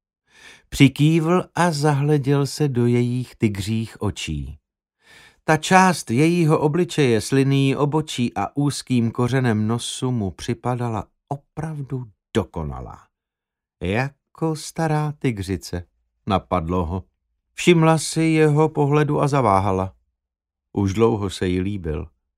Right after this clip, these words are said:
Máte chvilku? Potěšilo ho, že nešla pryč. A bavila se s ním. Byl rád, že nemusí myslet na ten svůj průser.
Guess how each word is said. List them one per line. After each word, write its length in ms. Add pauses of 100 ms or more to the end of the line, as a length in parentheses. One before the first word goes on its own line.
(960)
Máte 560
chvilku? 720 (920)
Potěšilo 680
ho, 180
že 140
nešla 300
pryč. 520 (580)
A 100
bavila 380
se 160
s 140
ním. 260 (240)
Byl 260
rád, 320
že 160
nemusí 460
myslet 400
na 120
ten 180
svůj 280
průser. 560